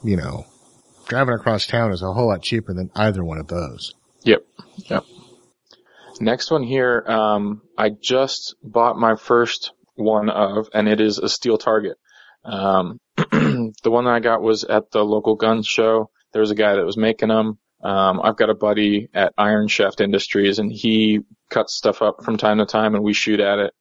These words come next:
Speaker 2: And if you haven't shot at steel before, you're missing out. Um, 'cause it's just a fantastic way to introduce new people to the sport. It's a great way that, um, keeps you from having to run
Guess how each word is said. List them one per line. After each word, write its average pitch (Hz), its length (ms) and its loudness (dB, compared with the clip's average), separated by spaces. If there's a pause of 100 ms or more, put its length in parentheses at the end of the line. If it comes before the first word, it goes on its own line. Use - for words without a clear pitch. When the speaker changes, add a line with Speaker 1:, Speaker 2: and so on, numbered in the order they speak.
(160)
Speaker 2:
And 107 500 0
if 110 160 -2
you 120 80 2
haven't 143 260 -2
shot 147 200 0
at - 100 -2
steel 113 260 0
before, 127 560 0 (140)
you're 110 200 2
missing 104 380 2
out. 85 160 -6 (460)
Um, 90 500 0 (140)
'cause 104 160 2
it's 104 200 0
just - 280 -2 (160)
a - 60 -2
fantastic 107 640 -2
way 110 120 2
to 104 100 2
introduce 101 520 -2
new 110 140 2
people 120 580 0
to - 100 -10
the 110 80 2
sport. 107 460 0 (200)
It's - 140 -8
a 113 60 2
great 110 280 0
way 110 380 2 (260)
that, 101 360 0 (140)
um, - 400 -4 (440)
keeps 127 260 -2
you 123 80 0
from 104 180 -2
having 110 200 0
to 98 60 2
run 104 320 0